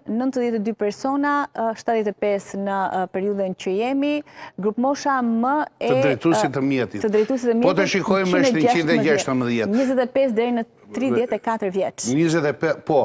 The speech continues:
Speaker 2: kjo është grup mosha e cila k-, ka, ë, vetë aksidenti rrugor është një ngjarje që ndodhet në rrugë si pasojë e pakujdesisë. Është aksi-, është një ngjarje që ndodhet nga pakujdesia. Dhe pakujdesia ka,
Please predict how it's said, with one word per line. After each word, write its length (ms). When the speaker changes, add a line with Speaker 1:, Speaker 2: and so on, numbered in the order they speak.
Speaker 2:
kjo 260
është 220
grup 200
mosha 300
e 80
cila 320
k-, 240
ka, 260
ë, 300
vetë 300
aksidenti 460
rrugor 440
është 360
një 260
ngjarje 400
që 120
ndodhet 280
në 60
rrugë 420
si 220
pasojë 680
e 200
pakujdesisë. 960
Është 240
aksi-, 220
është 260
një 80
ngjarje 300
që 100
ndodhet 240
nga 120
pakujdesia. 680
Dhe 140
pakujdesia 600
ka, 240